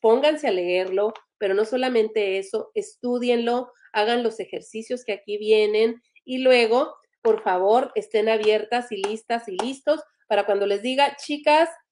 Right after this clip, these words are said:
voy a hacer esto para ustedes", si hacen esto ustedes, para yo saber que quiénes lo han realmente vivido, integrado, ¿ok? Toda información puede quedarse solamente aquí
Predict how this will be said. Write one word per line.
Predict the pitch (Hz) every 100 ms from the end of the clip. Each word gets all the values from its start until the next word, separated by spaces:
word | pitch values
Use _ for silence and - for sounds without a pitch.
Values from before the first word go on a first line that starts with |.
| _ _
voy | - 240
a | 247
hacer | 269 262
esto | 269 269 285 302 294 -
para | 208 185
ustedes", | 185 - 277 294 311 320 - _
si | - 220
hacen | 208 214 226 214
esto | 214 214 220
ustedes, | 190 - 247 269 320 330 _ _ _
para | 220 190
yo | 208 208
saber | 233 202 233 302
que | 285 214 - _ _
quiénes | 254 254 285 277 _ _ _ 208
lo | 202
han | 196 196
realmente | 185 202 196 196 208 208 247 240 - -
vivido, | 175 190 175 190 170 160 _ _
integrado, | 202 196 185 175 185 175 - -
¿ok? | - - 254 302 - _ _
Toda | - 277 302
información | 294 247 214 196 - 226 240 254 - _ _
puede | 226 226 233
quedarse | 214 208 208 233
solamente | 226 214 214 208 214
aquí | 180 - 277 285 294